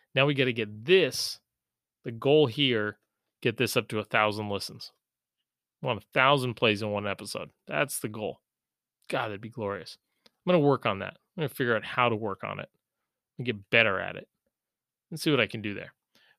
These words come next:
But the important thing is we are back this week, talking football again. But first, the goat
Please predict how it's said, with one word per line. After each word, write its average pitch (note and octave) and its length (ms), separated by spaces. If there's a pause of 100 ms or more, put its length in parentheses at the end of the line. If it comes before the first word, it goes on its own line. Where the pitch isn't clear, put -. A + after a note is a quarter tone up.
(120)
But - 360 (200)
the C#3 80
important D3+ 380
thing C#3+ 180
is A#2+ 220
we A#2+ 140
are G#2 60
back D#3 520
this A#2+ 240
week, F#3+ 420 (960)
talking D3+ 320
football B2+ 380
again. B2+ 360
But A2+ 140
first, - 760 (600)
the B2+ 80
goat C3+ 480